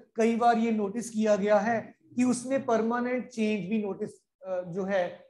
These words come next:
वो किया गया है या change permanent आ जाता है, तो वो आपका permanent set कहलाएगा। आइए साथ साथ graphically इन points को देखें भी। अ, अगर आप बेटे vertical axis पे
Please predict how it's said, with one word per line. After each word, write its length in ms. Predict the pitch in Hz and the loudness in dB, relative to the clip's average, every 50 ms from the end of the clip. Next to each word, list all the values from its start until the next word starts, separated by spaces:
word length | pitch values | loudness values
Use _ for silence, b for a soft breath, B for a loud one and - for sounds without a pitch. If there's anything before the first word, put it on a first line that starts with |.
| _ 190 | _ -4
वो 140 | 196 208 | -2 -2
किया 300 | 202 196 185 190 185 180 | -2 -2 -2 0 0 0
गया 220 | 175 165 180 185 185 | 0 0 0 -2 -2
है 180 | 170 180 214 220 214 | -2 -2 -2 -2 -2
या 120 | 214 214 | -2 -2
change 360 | 208 208 214 214 208 208 202 - - | -4 -2 -2 -2 -2 -2 -4 -4 -2
permanent 460 | 214 202 185 190 202 202 202 202 202 | -2 -2 -2 -2 -6 -6 -8 -8 -4
आ 140 | - 196 185 | 0 0 2
जाता 400 | 180 165 170 165 - - 160 135 131 | 2 2 0 -4 -4 -8 -10 -10 -12
है, 100 | 135 - _ _ _ _ _ _ _ _ _ _ _ - | -16 -20 _ _ _ _ _ _ _ _ _ _ _ 0
तो 80 | - 254 | 2 4
वो 180 | 240 233 269 277 | 6 8 8 10
आपका 340 | 277 262 254 254 254 262 262 262 | 10 10 8 8 6 6 6 6
permanent 560 | 254 262 233 220 226 240 240 233 240 240 226 | 6 4 0 0 0 -2 -4 -6 -8 -12 -10
set 300 | - - 214 196 190 - 208 | -6 -4 -4 -4 -4 -6 -6
कहलाएगा। 500 | 233 226 226 226 226 226 226 220 233 247 240 - - - _ _ _ - | -4 -2 2 2 4 4 4 4 2 2 0 -2 -12 -20 _ _ _ 0
आइए 280 | 226 240 254 269 285 294 | 2 2 4 2 2 -2
साथ 360 | 269 - 240 233 226 220 226 | -2 -4 -2 -2 -2 -2 -2
साथ 200 | 233 240 240 214 | -4 -6 -6 -4
graphically 880 | 190 202 202 196 190 196 220 220 196 233 233 226 240 240 240 - - - _ _ _ - | -4 -2 0 0 0 0 -2 -2 -2 0 0 0 0 0 -2 -4 -8 -16 _ _ _ 0
इन 220 | 247 247 233 - 233 | 0 0 0 0 -2
points 380 | 226 214 214 214 214 - - | -2 0 0 0 -2 -4 -2
को 140 | - 247 247 | 0 0 2
देखें 460 | 202 202 226 220 - - 254 254 247 214 | 2 2 2 2 2 0 2 2 4 4
भी। 160 | 247 233 208 175 120 - - _ _ _ _ _ _ _ - | 2 2 2 0 -4 -10 -14 _ _ _ _ _ _ _ 2
अ, 80 | 220 226 226 226 226 226 226 226 233 233 - - | 6 6 8 8 8 6 6 4 2 0 0 2
अगर 220 | 226 226 247 254 247 | 2 4 4 4 4
आप 220 | 247 247 247 247 | 4 4 2 2
बेटे 240 | 254 254 220 262 269 269 214 | -2 -6 -4 -4 -4 -4 -2
vertical 560 | 190 202 208 208 190 - 247 220 247 254 254 233 | 0 2 2 2 2 -2 -2 0 0 0 0 0
axis 420 | 220 208 214 - - 240 208 175 - | -2 -4 -4 -4 -6 -6 -6 -4 -2
पे 440 | 240 240 226 202 180 - - - | 0 0 0 0 0 -4 -8 -14